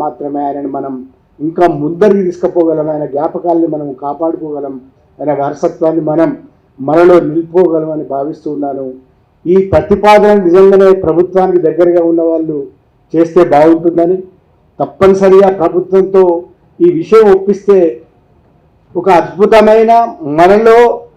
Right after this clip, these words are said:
గద్దర్ ఉన్న కాలంలో మనం జీవించి ఉన్నందుకు గౌరవిస్తే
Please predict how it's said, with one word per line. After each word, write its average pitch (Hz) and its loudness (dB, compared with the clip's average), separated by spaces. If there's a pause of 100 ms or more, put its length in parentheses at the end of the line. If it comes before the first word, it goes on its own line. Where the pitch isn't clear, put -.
(380)
గద్దర్ 196 2 (160)
ఉన్న 214 0 (140)
కాలంలో 233 4 (120)
మనం 208 0 (120)
జీవించి 190 -6
ఉన్నందుకు 175 -6
గౌరవిస్తే 165 -6